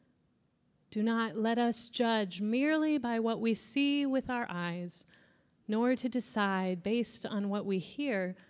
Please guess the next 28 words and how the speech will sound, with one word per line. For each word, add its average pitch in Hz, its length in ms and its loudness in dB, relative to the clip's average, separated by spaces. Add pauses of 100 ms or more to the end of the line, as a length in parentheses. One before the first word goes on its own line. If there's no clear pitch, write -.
(100)
from 190 200 0
ignorant 240 460 0
men, 165 400 -4 (680)
but 208 160 -6
to 214 100 0
discern 254 720 0
with 220 240 -4
true 311 340 2
judgment 185 680 -4 (360)
between 208 460 -4
things 180 420 -4
visible 240 680 0 (180)
and 220 140 0
spiritual, 170 840 -6 (720)
and 196 80 0
above 196 300 2
all, 185 440 0 (100)
to - 100 -10
search 247 480 -2
out 196 400 -2
and 185 160 -6
to 190 100 -6
do 208 480 0
what 185 220 -2
is 175 140 -4
well-pleasing 196 960 -2
to - 140 -10
you, 170 360 -4